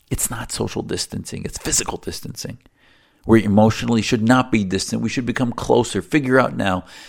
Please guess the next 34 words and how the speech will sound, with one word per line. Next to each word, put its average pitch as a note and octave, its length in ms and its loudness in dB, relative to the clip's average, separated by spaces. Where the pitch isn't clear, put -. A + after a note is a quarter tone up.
how C#3 200 4
we B2+ 200 6
can A#2+ 260 2
as A2 160 4
a G#2 60 0
country. F#2 480 -4
I - 100 2
remember C#3 300 4
going A2 320 6
to F2+ 200 0
Amsterdam F2+ 520 0
back E2 200 -2
in F#2+ 100 -8
two - 160 -10
thousand F2 440 -6
and D2+ 240 -10
eight, F2 260 -8
I F2 60 -6
believe, D2+ 560 -6
and G2 200 0
doing G#2 220 4
a F2 60 2
program F#2 320 2
on D#2 80 -2
citizen F2+ 420 -2
democracy, G2+ 580 0
and F2+ 120 -2
they E2 60 -2
were, D#2+ 220 -6
were F2 260 -6
asking G#2+ 360 -2
me F2+ 80 -6
about E2+ 320 -4
the E2+ 240 -4